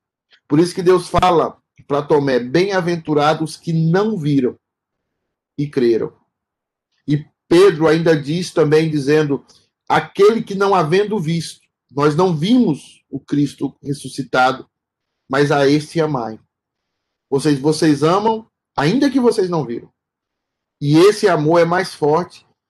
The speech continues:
do que aquele amor daquelas pessoas que viram. Às vezes você fala assim: "Ah, se eu tivesse no, na época de Moisés, se eu tivesse na época de Jesus vendo aqueles milagres,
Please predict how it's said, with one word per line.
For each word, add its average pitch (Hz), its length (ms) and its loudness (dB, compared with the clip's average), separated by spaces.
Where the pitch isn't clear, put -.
do 147 160 0
que 180 140 2
aquele 190 320 2
amor 165 320 2
daquelas 165 400 -2
pessoas 156 400 -6
que 202 160 -10
viram. 147 340 -2
Às 135 140 -2
vezes 185 160 4
você 196 180 0
fala 180 180 0
assim: 175 200 -4
"Ah, 196 320 2
se - 120 -10
eu 180 120 2
tivesse 180 340 -2
no, 170 120 -2
na 165 260 0
época 170 180 -2
de 156 80 -4
Moisés, 147 800 0
se - 80 -4
eu 151 40 -2
tivesse 170 320 0
na 175 140 0
época 170 220 0
de 156 80 -6
Jesus 151 420 0
vendo 165 220 0
aqueles 165 320 -2
milagres, 151 720 -2